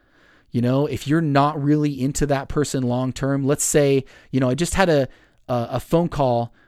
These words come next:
with somebody yesterday, uh, or two days ago, and we were talking about, you know, he was saying how, uh, he's having sex with girls that he's not really interested in long-term, and he kinda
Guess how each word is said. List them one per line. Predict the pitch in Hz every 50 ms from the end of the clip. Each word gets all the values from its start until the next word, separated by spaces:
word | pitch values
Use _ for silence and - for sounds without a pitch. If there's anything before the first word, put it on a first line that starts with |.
| _ -
with | 135 127 -
somebody | - - 143 131 131 127
yesterday, | 123 123 123 - 123 123 139 147 143 - - 139 113 104 98 95 98 104 - _ _ -
uh, | 113 107 107
or | 117 107 107
two | - - 190 185
days | 165 151 131 113
ago, | 110 92 104 95 95 98 -
and | 127 123 123
we | 131 143
were | 156 147
talking | - - 156 160 - - 151
about, | 135 123 117 113 110 113 110 - - - - _ _ _ -
you | - 127
know, | 127 120
he | 123 151
was | 165 156 -
saying | - - 160 165 165 147
how, | 131 127 123 120 120 117 113 110 - _ _ _ _ _ _ _ _ - -
uh, | 120 117 113 110 110 - _ _ _ _ _
he's | - - - - - 127 143 131 -
having | - - 143 139 151 160 151 151
sex | - - - 165 160 - - -
with | 143 120 -
girls | - 151 165 165 151 139 131
that | 120 113
he's | 120 123 120 123
not | 120 131 135 139 151 160
really | 139 143 147 139 139 131
interested | 131 123 143 156 - 160 135 - - 131 123
in | 123 120 120
long-term, | 120 120 120 123 113 - - 175 180 170 143 127
and | 123 120 113
he | 123 120
kinda | - 147 143 139 127